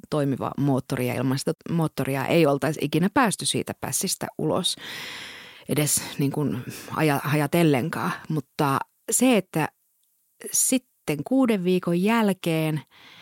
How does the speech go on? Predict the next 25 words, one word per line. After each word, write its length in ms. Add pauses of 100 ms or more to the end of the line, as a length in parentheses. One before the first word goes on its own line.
(300)
niin 440 (580)
tuli 240
jo 120
semmoinen 440
niin 160
kuin 260 (520)
samanaikaisesti 1040
helpotus, 540
mutta 180
samanaikaisesti 640
haikeus. 960 (1120)
Eiks 200
niin? 360
Se 100
oli 100
semmoinen 380
niin 160
kuin 280 (1400)
muodostunut 640
jo 160
semmoiseksi 640
niin 100
kuin 160
hyväksi 460
ja 80